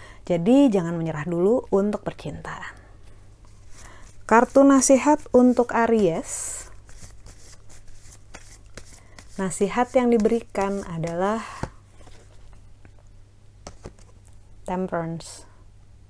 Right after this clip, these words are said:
Agak sulit ya untuk tidak memperlihatkan cahayamu. Cie. Karena Aries itu apa sih? Aries itu ekstra.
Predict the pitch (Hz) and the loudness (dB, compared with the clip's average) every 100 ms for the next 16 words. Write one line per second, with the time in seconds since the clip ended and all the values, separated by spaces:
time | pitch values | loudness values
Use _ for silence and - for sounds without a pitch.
0 | - - - - - - - - - - | -20 -20 -20 -20 -20 -20 -20 -20 -20 -20
1 | - - - - - - - - - - | -20 -20 -20 -20 -20 -20 -20 -20 -20 -20
2 | - - - - - - - - - - | -20 -20 -20 -20 -20 -20 -20 -20 -20 -20
3 | - - - - - - - - 226 202 | -20 -20 -20 -20 -20 -20 -14 0 2 4
4 | 233 - 285 302 330 196 170 180 202 196 | 2 4 4 4 4 4 4 4 0 0
5 | 202 - - 185 175 175 - - - - | -6 -6 -2 0 2 2 0 -10 -20 -20
6 | - - - - - - - - - - | -20 -20 -20 -20 -20 -20 -20 -20 -20 -20
7 | - - - 190 202 196 190 202 - 202 | -20 -20 -8 -4 -2 -2 -4 -8 -6 -4
8 | 202 175 185 190 190 190 202 - - - | -4 -4 -2 0 0 -4 -8 -14 -20 -20
9 | - 160 165 160 - - - - - - | -10 -8 -6 -8 -10 -16 -18 -20 -18 -18
10 | - 214 226 302 339 - - - - - | 0 4 6 6 4 0 -12 -20 -18 -6
11 | 226 247 285 - 247 - 262 - 277 - | 0 2 2 0 -4 -4 -4 -6 -6 -4
12 | 165 202 185 196 220 240 277 - - - | -4 -2 -4 -4 -4 -4 -4 -4 -8 -6
13 | 170 160 | -4 -4